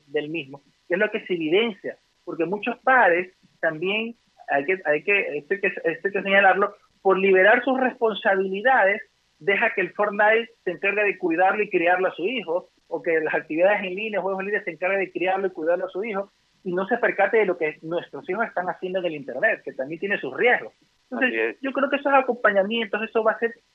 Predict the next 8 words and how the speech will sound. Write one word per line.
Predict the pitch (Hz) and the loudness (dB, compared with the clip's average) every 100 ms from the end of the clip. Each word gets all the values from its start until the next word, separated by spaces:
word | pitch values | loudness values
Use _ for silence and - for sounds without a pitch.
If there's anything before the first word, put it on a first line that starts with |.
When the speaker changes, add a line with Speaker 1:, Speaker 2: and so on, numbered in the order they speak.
| - | -10
Speaker 1:
efectivo, | 175 - 175 - 226 196 151 - | -10 -8 -10 -8 -2 0 -2 -4
y | |
siempre | - 247 254 | -10 -8 -6
y | 262 | -2
cuando | 240 240 247 | 0 0 -2
también | 202 202 220 | -6 -6 -8
se | 247 233 | -10 -6
converse, | 170 151 151 196 190 - 123 | -8 -4 0 2 0 -6 -14